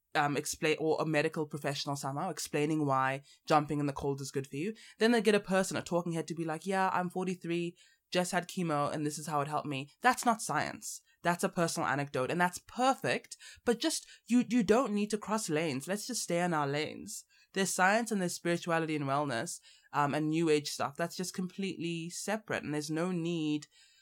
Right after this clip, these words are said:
to lean on science. And then she, that, that ex-, she has that, um, disclaimer at the beginning saying,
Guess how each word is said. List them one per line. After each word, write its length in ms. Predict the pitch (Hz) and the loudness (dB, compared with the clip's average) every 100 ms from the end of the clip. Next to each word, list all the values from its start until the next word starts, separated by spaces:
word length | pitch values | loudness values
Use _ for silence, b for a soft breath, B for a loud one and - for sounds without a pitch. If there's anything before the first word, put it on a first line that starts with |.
| b _ - | b _ 0
to 120 | 190 | 4
lean 240 | 170 185 | 4 4
on 160 | 175 156 | 2 2
science. 580 | - 208 170 92 131 - | 0 2 2 0 -4 -6
And 100 | 190 | 0
then 140 | 196 196 | 0 0
she, 340 | - 196 180 - | -2 -4 -6 -4
that, 200 | 185 185 - - | -2 -2 -6 -6
that 220 | 185 175 - | -2 -2 -4
ex-, 360 | 170 - - - _ _ b b b | -8 -8 -10 -14 _ _ b b b
she 140 | - 214 | 0 4
has 260 | 202 202 | 4 4
that, 160 | 190 185 | 4 4
um, 500 | 165 165 165 165 160 _ - 160 | 4 2 -2 -4 -8 _ -16 -2
disclaimer 560 | 190 - 202 220 220 | 0 0 2 4 4
at 140 | 151 143 | 2 -2
the 60 | |
beginning 500 | 139 135 127 113 110 | -6 -4 -4 -4 -8
saying, 480 | 143 160 151 147 | -6 -2 0 0